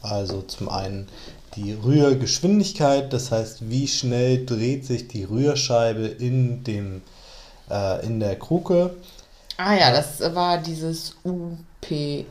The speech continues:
Speaker 2: M.
Speaker 1: Genau, das heißt
Speaker 2: Auf dem
Speaker 1: Umdrehungen,
Speaker 2: Display. <laughs>
Speaker 1: Umdrehungen pro Minute steht da auf dem Display. Wir haben das jetzt auf tausend eingestellt. Das ist also schon relativ viel. Und dann kann man natürlich noch einstellen,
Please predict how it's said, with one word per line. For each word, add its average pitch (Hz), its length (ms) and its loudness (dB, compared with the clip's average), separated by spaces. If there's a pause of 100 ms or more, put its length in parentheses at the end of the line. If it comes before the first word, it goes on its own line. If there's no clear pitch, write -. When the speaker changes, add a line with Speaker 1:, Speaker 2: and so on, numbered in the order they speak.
Speaker 2:
M. 120 400 0 (220)
Speaker 1:
Genau, 104 320 0
das - 180 -6
heißt 107 240 -4
Speaker 2:
Auf - 60 -6
dem 123 120 2
Speaker 1:
Umdrehungen, 135 400 4
Speaker 2:
Display. 127 580 2 (140)
<laughs> 127 160 6
Speaker 1:
Umdrehungen 165 680 8
pro 160 300 4
Minute 160 460 4
steht 156 280 0
da 143 80 4
auf 131 240 2
dem 120 360 -2 (320)
Display. 107 500 -2
Wir 104 100 0
haben 110 120 -2
das 110 140 -4
jetzt - 180 -4
auf - 160 -4 (440)
tausend 180 640 2
eingestellt. 131 800 0 (340)
Das 110 160 2
ist 120 60 -2
also 110 220 -4
schon 104 100 -6
relativ 98 360 -2
viel. 147 380 -2 (380)
Und 117 140 -2
dann 131 120 6
kann 143 100 2
man 131 60 2
natürlich 127 300 2
noch 107 160 -8
einstellen, 110 680 -4